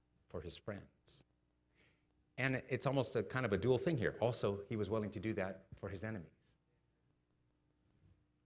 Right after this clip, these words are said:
Another quality of Christ, his friend, that makes him our best friend, at least how he views us and how we should view him, is he never lies. This is something that we love about a friendship.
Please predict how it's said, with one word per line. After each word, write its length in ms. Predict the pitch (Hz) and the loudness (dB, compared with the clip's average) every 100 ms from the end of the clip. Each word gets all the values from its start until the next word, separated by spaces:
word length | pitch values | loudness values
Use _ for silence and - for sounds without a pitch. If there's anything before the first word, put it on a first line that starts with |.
| _ _ _ _ _ _ _ _ _ _ _ - | _ _ _ _ _ _ _ _ _ _ _ 10
Another 240 | 135 135 | 12 12
quality 460 | 135 147 143 127 123 | 10 8 10 8 6
of 160 | 101 | 4
Christ, 360 | - 147 131 - | 2 4 4 2
his 140 | 113 | -4
friend, 260 | - 135 120 | 0 0 2
that 120 | 110 | 2
makes 300 | 120 131 - | 2 0 0
him 200 | 139 123 | 0 2
our 140 | 110 101 | 4 4
best 380 | 90 131 - | 6 4 2
friend, 320 | - 139 95 - - _ _ _ _ _ _ _ _ _ _ _ _ _ - | 0 2 0 -4 -16 _ _ _ _ _ _ _ _ _ _ _ _ _ 0
at 60 | 107 | 2
least 180 | 117 | 4
how 160 | 127 110 | 4 4
he 120 | 127 | 4
views 300 | 117 127 113 | 2 2 4
us 360 | 143 82 - - | 4 4 0 -4
and 120 | 95 | 0
how 80 | 104 | 2
we 140 | 113 | 2
should 200 | - 110 | 0 0
view 160 | 117 110 | 2 2
him, 340 | 127 107 78 - _ - | 4 2 0 -8 _ -4
is 100 | 120 | 0
he 80 | 131 | 0
never 220 | 127 120 | 2 0
lies. 600 | 127 139 92 - - - _ _ _ _ _ _ _ _ _ _ _ | 0 -2 -8 -14 -20 -20 _ _ _ _ _ _ _ _ _ _ _
This 160 | - - | -6 -4
is 80 | 123 | 0
something 260 | 135 127 | 0 2
that 140 | 120 120 | 2 4
we 180 | 120 117 | 4 2
love 300 | 110 127 123 | 4 6 6
about 360 | 113 117 113 | 6 4 4
a 60 | 120 | -2
friendship. 600 | - 143 139 101 - | -2 -2 0 -2 -4